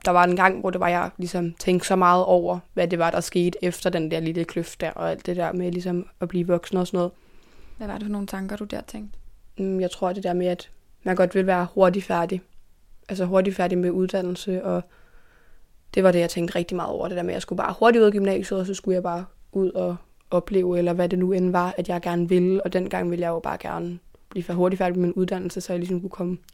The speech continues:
Speaker 1: ud på arbejdsmarkedet, eller på en eller anden måde begynde mit liv på en eller anden måde. Og det tror jeg er vildt dumt tænkt, fordi at jeg lever jo også, når jeg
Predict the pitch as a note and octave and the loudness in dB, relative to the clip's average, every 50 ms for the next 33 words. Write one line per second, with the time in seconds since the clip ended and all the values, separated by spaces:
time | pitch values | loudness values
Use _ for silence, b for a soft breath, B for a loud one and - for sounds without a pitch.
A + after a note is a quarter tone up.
0 | _ - - F3 F3 - F#3 F3 - E3+ E3 - E3+ F3 F3 - - F3 E3+ E3 | _ -6 -4 -4 -2 -2 -2 -2 0 -2 -2 -4 -6 -6 -6 -8 -8 -6 -6 -6
1 | E3 - - E3+ E3+ E3+ E3+ E3 E3 - F3+ F3 F3 F3 F3 F3 F3 E3+ E3+ E3+ | -6 -4 -4 -4 -2 -2 -2 -4 -4 -6 -6 -6 -6 -6 -4 -4 -2 0 0 0
2 | F3 - B B B B B B B B B B B B B F#3+ F3+ G3 F#3 F3 | -2 -4 B B B B B B B B B B B B B 2 4 4 4 4
3 | F3 F#3+ F#3+ F#3+ F#3 F3+ F#3 F#3 F#3 F#3+ F#3+ F#3+ - - F#3+ F3+ F3+ F3+ F3 F3 | 4 2 2 2 2 2 2 2 2 2 2 0 -2 -4 -2 -2 -2 0 0 0
4 | F3+ F3+ F3+ F3+ F3+ F3+ F#3+ F3+ - - - F3+ E3+ E3+ E3+ E3+ - - - - | 0 0 0 0 0 0 -2 -2 -4 -2 -2 0 0 0 -2 -4 -6 -14 -20 -20
5 | - - - - - - - - - - - - - - - - - - - - | -20 -20 -20 -20 -20 -20 -20 -20 -20 -20 -20 -20 -20 -20 -20 -20 -20 -20 -20 -6
6 | - - E3+ E3+ F#3+ F#3 - - F#3 F3+ F3+ - - - - F#3 F3+ - - - | -2 0 0 2 0 -2 0 0 0 0 0 -2 -4 -2 -2 -2 -2 -4 -6 -4
7 | - F3 F3+ - - E3+ F3 - E3 E3 E3 E3 F3 F3+ F3+ F3 F3 F3 E3+ - | -4 -2 -2 -2 -2 -2 0 2 2 4 4 6 6 6 6 4 4 2 0 -2
8 | F#3+ E3+ E3+ F3 F3 | -2 -2 -2 -4 -6